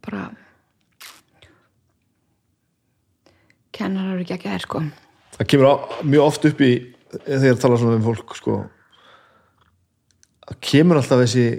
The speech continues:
Speaker 2: hvort sem það er beint kennari eða leiðbeinandi eða eitthvað, sko,
Speaker 1: Mhm.
Speaker 2: kemur þessi eina manneskja sem að, og jafnvel vera fleiri, sko, á lífsleiðinni, sem að
Speaker 1: Mhm.
Speaker 2: þú einhvern veginn sem bara svona sagði eitthvað við þig eða vann með þér einhvern tíma,
Speaker 1: Mhm.
Speaker 2: einhver svona mentor, sko,
Speaker 1: Mhm.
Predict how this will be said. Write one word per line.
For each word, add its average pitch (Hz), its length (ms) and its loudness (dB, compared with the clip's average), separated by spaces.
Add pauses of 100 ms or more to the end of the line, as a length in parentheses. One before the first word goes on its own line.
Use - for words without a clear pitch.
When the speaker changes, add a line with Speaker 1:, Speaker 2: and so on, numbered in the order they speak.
(120)
Speaker 2:
hvort 127 180 -2
sem 127 120 2
það 120 100 4
er 117 140 -4
beint 127 280 -2
kennari 143 460 2
eða 127 120 4
leiðbeinandi 143 380 2
eða 143 120 2
eitthvað, - 180 -10
sko, 160 220 -2
Speaker 1:
Mhm. 220 260 -2 (440)
Speaker 2:
kemur 175 360 4
þessi 131 180 -2
eina 185 240 4
manneskja 175 420 2
sem 147 160 0
að, 151 240 -2 (140)
og 135 220 4
jafnvel 151 200 4
vera 143 220 6
fleiri, 151 260 4
sko, 131 160 2
á 135 60 4
lífsleiðinni, 107 400 0
sem 123 120 2
að 123 60 4
Speaker 1:
Mhm. 120 80 2
Speaker 2:
þú 139 140 4
einhvern 135 180 0
veginn 120 240 2 (640)
sem 123 200 0
bara 120 160 2
svona 113 500 2 (1600)
sagði 165 360 4
eitthvað 143 160 2
við 175 160 4
þig 117 340 0
eða 123 260 2
vann 143 220 2
með 143 160 4
þér 147 120 4
einhvern 123 160 -2
tíma, 110 380 -4
Speaker 1:
Mhm. 117 200 -2
Speaker 2:
einhver 117 160 0
svona 120 160 0
mentor, 117 320 0
sko, 107 240 -6
Speaker 1:
Mhm. 101 360 -2